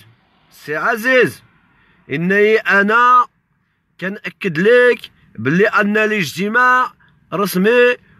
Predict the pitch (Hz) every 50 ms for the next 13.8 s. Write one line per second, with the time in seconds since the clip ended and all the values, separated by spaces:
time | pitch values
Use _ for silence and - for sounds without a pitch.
0 | _ _ _ - 143 156 170 190 208 202 180 196 202 208 214 208 208 208 214 214
1 | 185 165 151 180 208 214 214 214 208 185 160 156 170 190 214 208 214 208 202 190
2 | 196 190 180 - 160 - - 117 123 143 147 170 196 208 214 214 208 196 147 151
3 | 175 196 202 202 202 185 170 165 185 196 208 214 185 196 208 180 156 175 214 254
4 | 262 269 269 262 262 - - - - - - - _ _ _ _ _ _ _ _
5 | _ _ _ _ _ - - - - - 170 175 165 185 202 208 208 196 175 196
6 | 202 202 208 208 208 208 208 208 220 233 240 247 254 247 240 214 - _ _ _
7 | _ _ _ - 135 165 170 147 160 151 202 190 196 214 202 196 214 196 165 151
8 | 190 208 214 214 202 - - - 196 208 214 226 247 254 247 240 - _ _ _
9 | _ _ _ _ _ _ _ _ _ _ _ _ _ _ _ _ _ _ - _
10 | _ _ - - - 117 139 156 170 185 196 202 202 208 208 202 190 208 202 165
11 | - - 190 196 202 208 196 196 196 190 202 202 202 202 202 202 202 202 202 202
12 | 202 196 165 120 117 180 202 180 - 208 196 180 139 98 - _ _ _ _ _
13 | _ _ _ _ _ _ _ _ _ 104 131 233 294 320 330